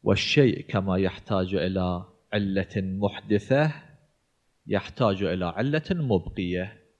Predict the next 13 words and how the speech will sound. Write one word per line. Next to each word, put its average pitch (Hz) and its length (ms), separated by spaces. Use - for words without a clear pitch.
الإفاضة 110 720
الإلهية 107 1120
مستمرة 135 880
على 123 520
هذا 95 220
الشيء 143 460
لإبقائه 101 1040
خارجا، 87 760
يعني 98 140
هذا 98 340
يوجد 123 800
بأمر 135 440
الله 160 560